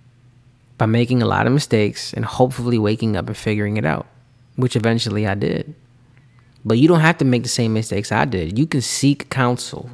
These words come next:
You can s-, grab a mentor and say, "Hey,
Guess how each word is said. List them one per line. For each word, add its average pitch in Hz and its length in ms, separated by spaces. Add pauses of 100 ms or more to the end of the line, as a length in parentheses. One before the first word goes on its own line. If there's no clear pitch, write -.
You 123 200
can 120 500 (1300)
s-, - 160 (300)
grab 135 420
a 131 40
mentor 123 560
and 110 120
say, 110 200
"Hey, 110 500